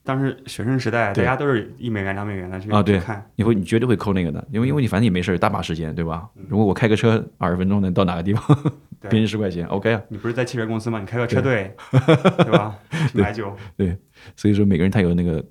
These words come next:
Speaker 2: 回家那时候会有一个额度嘛，应该是二十四瓶，如果没记错的话。Anyway，然后就所以加拿大贵啊，越贵它越想加量，所以就好多人，呃，会去搞这个加量的东西。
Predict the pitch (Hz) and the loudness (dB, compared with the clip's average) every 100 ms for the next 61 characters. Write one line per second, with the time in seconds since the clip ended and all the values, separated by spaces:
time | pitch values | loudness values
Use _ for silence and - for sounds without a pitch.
0 | _ - 92 110 110 101 87 82 85 82 | _ -4 0 2 2 2 0 -2 -2 -2
1 | - - 87 87 69 - _ - - 98 | -6 -4 -2 -2 -4 -12 _ -6 0 0
2 | - - - - 78 82 82 78 85 87 | -2 -8 -12 -8 -6 -6 -6 -6 -4 -2
3 | 82 - - - - _ _ _ _ - | -4 -8 -10 -10 -12 _ _ _ _ 2
4 | 127 113 85 95 120 123 117 - _ _ | 4 6 4 4 4 2 -2 -10 _ _
5 | - 135 147 143 135 135 139 85 - 156 | -2 2 4 4 4 4 2 2 0 0
6 | 131 127 117 107 127 85 87 87 87 - | 2 2 2 2 0 0 -2 -2 -2 -6
7 | - 107 113 85 87 107 101 - - _ | -6 0 0 0 0 2 0 -4 -14 _
8 | 98 95 95 - 110 98 - 82 82 82 | -2 0 -2 0 -2 -2 -6 -8 -8 -4
9 | 87 85 76 82 - | -2 -4 -4 -8 -10